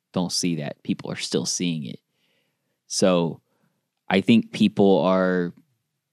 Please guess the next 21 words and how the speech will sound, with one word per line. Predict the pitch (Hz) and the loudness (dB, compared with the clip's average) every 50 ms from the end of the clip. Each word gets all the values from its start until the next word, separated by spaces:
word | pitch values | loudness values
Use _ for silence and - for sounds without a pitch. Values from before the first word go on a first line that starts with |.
| _ _ _ _ _ _ _ _ _ _ _ _ _ _ _ _ _ _ _ _ _ _ _ _ _ _ _ _ _ _ - 110 | _ _ _ _ _ _ _ _ _ _ _ _ _ _ _ _ _ _ _ _ _ _ _ _ _ _ _ _ _ _ -8 2
going | 110 120 113 113 113 107 101 | 4 6 6 8 6 6 4
back | 85 - 98 95 98 - - | 4 4 4 4 2 0 -2
to, | - - 104 | -2 -2 2
like, | 95 92 90 87 - | 2 2 2 0 -2
the | - 90 | -2 0
movie | 90 92 95 90 95 90 85 | 2 2 2 2 2 0 0
roots, | 82 90 90 90 90 90 - - - | 0 -2 -2 -2 -2 -2 -2 -4 -6
so | - - - 104 104 | -6 -2 0 0 2
to | 107 107 | 0 0
speak. | - - - 131 123 123 113 - - - - _ | -4 -4 0 2 2 2 2 -2 -6 -16 -8 _
And | 101 95 | -2 -2
it's | 90 95 | 0 0
like, | 98 - | 0 2
we | 95 104 117 | 4 2 4
just | 127 185 185 - - | 4 2 0 2 2
want | 180 156 - - - | 0 0 0 0 0
good | - 101 87 - | 0 0 0 -2
stories. | - - - - 80 78 67 58 - - - - - - | -6 -6 -4 -4 -2 0 0 -2 -4 -6 -10 -12 -10 -10
Like, | - - - - | -10 -12 -6 -2
you | 92 107 | 0 2
don't, | 117 113 92 - | 4 2 2 0